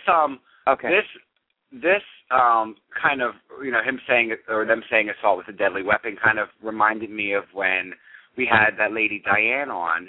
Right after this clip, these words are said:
Speaker 1: who, um, in two thousand nine she was featured in, on Oprah and then also on twenty twenty with that Felipe guy who was found guilty of six accounts of aggravated assault with a deadly weapon after infecting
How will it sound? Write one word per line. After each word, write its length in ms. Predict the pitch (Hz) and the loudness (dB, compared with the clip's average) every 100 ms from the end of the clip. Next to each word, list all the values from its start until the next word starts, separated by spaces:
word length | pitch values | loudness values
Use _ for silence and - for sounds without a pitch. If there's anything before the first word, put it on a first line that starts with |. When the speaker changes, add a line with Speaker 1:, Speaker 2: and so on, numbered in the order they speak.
| - | -14
Speaker 1:
who, 580 | 107 101 92 90 87 87 _ _ _ _ 95 | -10 -8 -6 -8 -8 -12 _ _ _ _ -2
um, 460 | 98 95 90 90 _ _ _ | 2 2 0 -6 _ _ _
in 140 | 107 104 - | -12 -10 -6
two 80 | 113 | 0
thousand 300 | 107 107 107 | 2 0 -4
nine 180 | 107 101 | -6 -6
she 60 | 104 | -10
was 100 | - | -12
featured 360 | 107 98 101 92 92 | -12 -8 -8 -8 -10
in, 420 | 101 101 101 101 - | -10 -8 -10 -12 -12
on 440 | 101 101 98 98 - | -8 -4 -4 -4 -4
Oprah 440 | 117 - 117 101 | -4 2 2 4
and 100 | 101 | 2
then 160 | 104 101 | -2 -4
also 460 | - 104 107 95 87 | -2 -2 -2 -4 -4
on 100 | 95 - | -8 -6
twenty 240 | 107 95 - | -8 -8 -6
twenty 340 | 107 90 76 _ | -6 -4 -8 _
with 140 | 92 87 | -10 0
that 180 | 95 76 - | 2 2 -6
Felipe 580 | 101 101 113 117 117 120 _ _ _ - | -12 -10 -6 -2 -2 -2 _ _ _ -2
guy 300 | 110 131 - _ _ _ _ _ _ - | 2 2 0 _ _ _ _ _ _ -10
who 80 | 110 | -6
was 120 | 110 | -4
found 240 | 120 107 98 | -2 -2 -2
guilty 420 | 110 110 117 110 98 | -4 -4 -6 -4 -2
of 240 | 98 95 - | -2 -2 -8
six 160 | - - - | -16 -16 -10
accounts 320 | - 98 107 | -4 -4 -4
of 80 | 92 | -4
aggravated 540 | 95 98 101 98 101 107 | -2 -2 -4 -4 -4 -8
assault 320 | - 107 92 | -6 -2 -2
with 100 | 98 | -2
a 40 | 110 | -6
deadly 280 | 104 95 98 | -4 -4 0
weapon 300 | 95 - 95 | 0 0 -6
after 240 | 90 98 | -6 -8
infecting 480 | 92 - 95 - | -8 -4 -4 -6